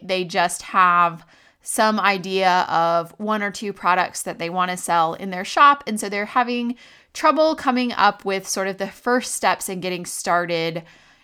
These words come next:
in that shop and getting started on Etsy. So picking a name for your shop is one of the first things that you have to do when you open an Etsy shop, because when you click through the back end part of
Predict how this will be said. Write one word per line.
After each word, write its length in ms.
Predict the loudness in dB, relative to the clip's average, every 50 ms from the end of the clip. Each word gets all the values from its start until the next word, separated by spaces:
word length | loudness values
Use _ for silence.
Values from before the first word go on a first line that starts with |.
| _ _ -2
in 480 | -2 0 0 0 0 0 -2 -4 -4 -2
that 240 | 0 2 2 0 0
shop 440 | -2 0 2 2 2 2 0 -4 -6
and 340 | -6 -6 -6 -6 -8 -8
getting 260 | -8 -8 -6 -6 -6 -6
started 360 | -4 -2 -2 -2 -4 -4 -4
on 180 | -4 -4 -4
Etsy. 460 | -4 -4 -8 -8 -8 -10 -10 -12 -12 -14 _ _ _ _ _ _ _ _
So 640 | -4 2 4 6 8 8 8 8 6 2 -2 -4 _ _ _ _ _ _ _ _ -4
picking 280 | -4 -2 0 0 0
a 40 | 0
name 200 | 2 2 2 2
for 120 | 0 0 0
your 100 | 0 2
shop 300 | 4 4 4 4 2 -2
is 180 | -6 -4 -4 -6
one 380 | -4 -2 0 0 2 0 0
of 460 | -2 0 2 4 6 6 4 2 0 -6
the 380 | -2 0 2 4 4 2 0 -2
first 380 | 2 6 8 8 8 8 4
things 240 | 4 2 2 2 2
that 100 | 0 0
you 80 | 0 2
have 240 | 4 2 2 2 0
to 100 | -6 0
do 320 | 2 4 4 4 4 2
when 200 | 0 0 -2 -2
you 80 | -2 0
open 260 | 0 0 0 0 -2
an 80 | -2
Etsy 300 | -2 -2 -4 -2 -4 -6
shop, 420 | -2 2 4 4 4 4 2 -2 -8
because 720 | -8 -8 -8 -4 2 4 4 6 6 4 2 -2 -6 -8
when 240 | -8 -6 -4 -2 -2
you 160 | -2 -2 -4
click 240 | -6 -8 -8 -8 -8
through 340 | -10 -8 -6 -6 -4 -4
the 80 | -4 -2
back 300 | 0 0 0 -2 -4 -6
end 240 | -10 -10 -10 -12 -4
part 280 | 2 4 4 4 4 2
of 100 | -2 0